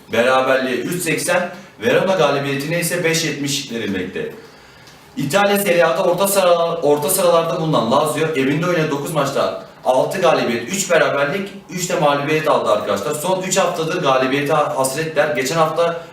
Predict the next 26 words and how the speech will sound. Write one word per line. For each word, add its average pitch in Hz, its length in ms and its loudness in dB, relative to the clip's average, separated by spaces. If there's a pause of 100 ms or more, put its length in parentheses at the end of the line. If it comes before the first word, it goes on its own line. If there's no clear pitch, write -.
(120)
Genoa 143 400 2
deplasmanda 143 600 -2
sıfır 160 240 -4
sıfır 156 260 -6
berabere 143 480 2
kalarak 156 400 0
çok 170 200 -2
önemli 156 340 0
bir 147 80 -2
iki 131 220 -6
puan 160 260 0
bırakıp 131 280 2 (440)
bence 165 300 2
artık 160 220 -2 (340)
Avrupa 156 400 2
kupalarına 143 420 0
katılma 147 320 -2
şansını 143 360 -2
zora 131 220 0
soktular. - 560 -2 (280)
Bu 170 80 -2
maç 202 260 2
öncesi 160 400 -2
Lazio'da 170 360 2
eksik 131 360 -2
arkadaşlar. 143 560 0